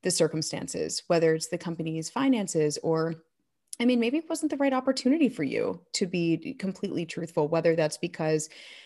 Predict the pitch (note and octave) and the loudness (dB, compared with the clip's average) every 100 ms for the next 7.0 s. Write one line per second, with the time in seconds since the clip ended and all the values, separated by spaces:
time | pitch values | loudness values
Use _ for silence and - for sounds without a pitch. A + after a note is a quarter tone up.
0 | - - E3 F3+ F3 D#3 D3+ D3 - D#3 | -8 -2 2 2 2 0 -2 -4 -2 -2
1 | D3 - D3+ D3+ D3 D3 D3 - - - | -2 -4 -2 0 0 0 -2 -4 -6 -4
2 | D#3+ D#3 D#3 D#3 B3+ B3 A#3+ A#3+ E3+ - | -4 -4 -6 0 2 4 2 2 -2 -4
3 | - B3 B3 A3+ A#3 - F#3+ G3 F#3 F#3+ | -8 -6 -4 0 0 2 0 0 -2 -4
4 | E3+ E3 E3 E3+ E3 E3 E3 D#3+ E3 E3 | -2 -4 -4 -8 -6 -4 -2 -2 -4 -6
5 | D#3 E3 - D#3+ - D3+ F3 A3 C4 - | -8 -10 -6 -6 -4 -2 0 2 0 0
6 | E3 D#3+ - E3+ G3+ - C#4+ E3+ D#3+ - | -2 -4 -2 -4 -2 -2 -2 -2 -4 -8